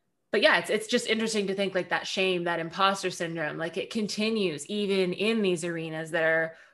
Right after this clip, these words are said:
more, you know, like, sex positive, kink positive, like, accepting. Um, and it's an ongoing, it's, like, an ongoing, um, experience to, like, rewrite that narrative. 'Cause it, it, for me at least, it keeps creeping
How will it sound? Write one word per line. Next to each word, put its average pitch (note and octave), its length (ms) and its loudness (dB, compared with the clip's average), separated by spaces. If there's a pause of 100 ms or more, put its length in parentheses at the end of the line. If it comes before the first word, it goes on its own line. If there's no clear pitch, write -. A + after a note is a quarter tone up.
(120)
more, F3 460 0
you F#3+ 80 0
know, E3+ 100 0
like, D#3+ 180 -6
sex - 280 -8
positive, F#3+ 540 2
kink D3+ 260 -6
positive, F#3 520 2
like, - 180 -4
accepting. E3 720 -4 (360)
Um, E3+ 500 0 (280)
and G3+ 120 0
it's G3+ 120 0
an B3 80 -4
ongoing, F3 920 -2 (1080)
it's, G3+ 140 -8
like, G3 140 -2
an G3+ 100 -4
ongoing, F#3 720 0
um, E3+ 400 -6
experience A#3 460 -4
to, F#3+ 60 -2
like, F3 140 -2
rewrite E3 360 -2
that D3 200 0
narrative. B2+ 520 -8
'Cause G3 160 -4
it, - 240 -2
it, - 200 -6 (140)
for A#3+ 80 2
me C#4+ 160 8
at G#3 80 4
least, F#3+ 220 0
it G#3 120 2
keeps - 360 -6
creeping F3 640 -4